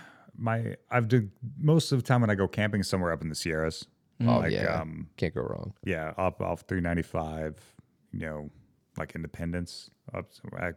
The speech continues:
Speaker 1: I don't know where the areas are called, but, you know, I don't know the towns, Bishop, Independence, and all, all those
Speaker 2: Okay.
Speaker 1: places, you know, up in there. That's usually where I go. Um, other than that, it's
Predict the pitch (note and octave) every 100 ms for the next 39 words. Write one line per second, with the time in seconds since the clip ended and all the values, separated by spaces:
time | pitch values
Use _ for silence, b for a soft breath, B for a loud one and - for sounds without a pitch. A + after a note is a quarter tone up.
0 | F2+ F2 E2 E2 E2+ E2+ F2 E2 D#2 -
1 | - D#2+ D2+ E2 G2 G2+ F#2 F#2+ G2+ F2
2 | - G2+ D#2 D2+ - F2 E2+ D#2+ E2+ D#2
3 | E2 D#2 D2+ - E2 D#2+ F2+ G#2+ B2+ A2+
4 | E2 F2+ F2 F2+ F2 G2 G2 F2+ E2+ D#2+
5 | - B B B - A#2+ C3 G#2+ F2+ D#2
6 | F2 D#2 D#2 - - G2+ F2 E2+ E2+ G2+
7 | F#2+ E2+ F2 F#2 E2